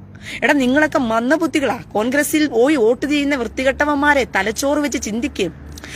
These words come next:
ഒരുത്തന്മാര് വന്നിട്ട് അവന്മാർ മതത്തിന്റെ രീതിയിൽ അവന്റെ മതം വളരണമെന്ന് പറഞ്ഞ് രാജ്യത്തെ പിടിച്ചടക്കാൻ നോക്കുന്നു. വേറൊരു കൂട്ടരെന്ന് പറയുന്നത് ഞങ്ങളുടെ, ഉം, ഏ, പൂർവൻ ഈ രാജ്യത്തിന്റെ മുപ്പൻ പ്രധാനമന്ത്രി,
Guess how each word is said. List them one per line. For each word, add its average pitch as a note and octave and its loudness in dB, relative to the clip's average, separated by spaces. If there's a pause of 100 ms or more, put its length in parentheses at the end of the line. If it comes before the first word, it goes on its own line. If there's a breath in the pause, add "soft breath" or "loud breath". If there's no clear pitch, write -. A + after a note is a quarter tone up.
(140 loud breath)
ഒരുത്തന്മാര് D4 4
വന്നിട്ട് C4+ -2 (640)
അവന്മാർ A#3 4
മതത്തിന്റെ C#4 0 (320 loud breath)
രീതിയിൽ B3 2
അവന്റെ B3+ 2
മതം B3 2
വളരണമെന്ന് A3+ 0
പറഞ്ഞ് G#3 0
രാജ്യത്തെ F#3+ 0
പിടിച്ചടക്കാൻ F3+ -2
നോക്കുന്നു. E3 -6 (280 loud breath)
വേറൊരു C#4 4
കൂട്ടരെന്ന് C#4 -2
പറയുന്നത് C4 0
ഞങ്ങളുടെ, B3+ 0
ഉം, G3+ -2
ഏ, F#3 -2
പൂർവൻ B3+ -2
ഈ C4 0
രാജ്യത്തിന്റെ A#3+ 0
മുപ്പൻ C#4 0
പ്രധാനമന്ത്രി, C4 0